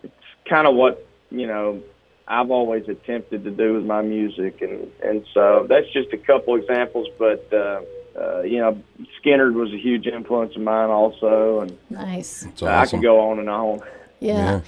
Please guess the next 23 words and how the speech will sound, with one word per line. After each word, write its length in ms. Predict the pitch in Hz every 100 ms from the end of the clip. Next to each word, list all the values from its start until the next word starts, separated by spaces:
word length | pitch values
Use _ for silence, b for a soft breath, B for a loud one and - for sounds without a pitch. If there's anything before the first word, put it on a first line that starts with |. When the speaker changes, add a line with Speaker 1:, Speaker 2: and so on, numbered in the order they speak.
| B
Speaker 2:
And 120 | 254
I 100 | 262
read 360 | 254 247 294 370
that 300 | 254 196 196
you 260 | 208 240 277
turned 360 | - 262 233
down 460 | 208 202 190 185 185
tons 400 | - 226 240 240
of 160 | 208 170
baseball 500 | 175 226 - 202 151
scholarships 800 | - 151 147 156 - 151 147 -
and 160 | 170
chose 320 | 165 185 170 175
music. 340 | 175 185 170
How 220 | - 208 226
hard 240 | 226 214
of 160 | - 185
a 60 |
decision 500 | 180 175 - 202 202
was 160 | 180 156
that 200 | 160 202
for 100 | -
you? 200 | 147 -